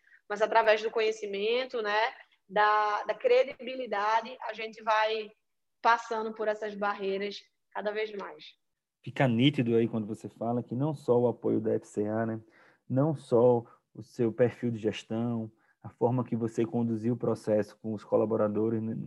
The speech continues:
Speaker 2: em especial no processo de início do, do, da planta de Goiânia, mas o fato de ter se iniciado uma startup, literalmente, você ter feito parte do embrião, ter pego as pessoas literalmente cruas,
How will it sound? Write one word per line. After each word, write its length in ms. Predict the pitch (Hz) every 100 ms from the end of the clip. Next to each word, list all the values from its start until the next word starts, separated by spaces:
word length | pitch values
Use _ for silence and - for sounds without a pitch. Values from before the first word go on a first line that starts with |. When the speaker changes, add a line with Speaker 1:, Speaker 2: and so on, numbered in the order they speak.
| 123 - _ _
Speaker 2:
em 160 | 127 143
especial 720 | 147 - 135 - 120 120 117 - _ _ -
no 100 | 123
processo 500 | 113 120 - 120 -
de 80 | 123
início 460 | 117 110 120 - 110
do, 120 | 107
do, 340 | 107 110 107 _ _ -
da 140 | 110
planta 360 | - 113 107 110
de 80 |
Goiânia, 580 | 110 107 107 117 123 110 - _ _
mas 160 | 123 123
o 60 |
fato 420 | 139 - 147 165 135
de 60 |
ter 160 | - 135
se 120 | -
iniciado 680 | 131 123 127 113 110 113 113 _
uma 100 | 117
startup, 640 | 131 - 131 - 120 131 135
literalmente, 640 | 110 117 110 110 113 107
você 320 | 113 113 113
ter 260 | 110 113 110 - _ _ _ _
feito 300 | - 127 - -
parte 260 | 120 117 117
do 80 |
embrião, 560 | 131 139 131 113 117 113 _ _ -
ter 80 | 127
pego 260 | 131 127
as 100 | 123
pessoas 640 | - 123 - 131 127 117 - _ -
literalmente 480 | 123 135 135 139 139
cruas, 640 | 135 135 131 110 107 -